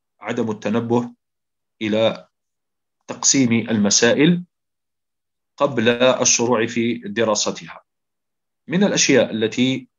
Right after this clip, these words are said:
آه، تعين والبح-، والكلام في تقسيم ال-، الس-، يعني في مسألة التقسيم كثيرة جدا، أو نت-، يعني نظرا ل ضيق الوقت نتجنبها.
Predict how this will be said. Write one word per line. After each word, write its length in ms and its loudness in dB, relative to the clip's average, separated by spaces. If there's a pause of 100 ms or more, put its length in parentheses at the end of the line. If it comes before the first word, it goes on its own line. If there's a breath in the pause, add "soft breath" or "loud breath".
(1040)
آه، 680 -4
تعين 600 2 (320)
والبح-، 300 -4
والكلام 520 4
في 200 2
تقسيم 420 -2
ال-، 220 -2 (640)
الس-، 260 -6 (100)
يعني 360 -6
في 140 -6
مسألة 340 0
التقسيم 640 -2
كثيرة 460 0
جدا، 420 -4
أو 340 -10
نت-، 120 -12
يعني 560 -6
نظرا 320 -2
ل 380 -2 (1900 loud breath)
ضيق 440 -4
الوقت 300 0
نتجنبها. 800 4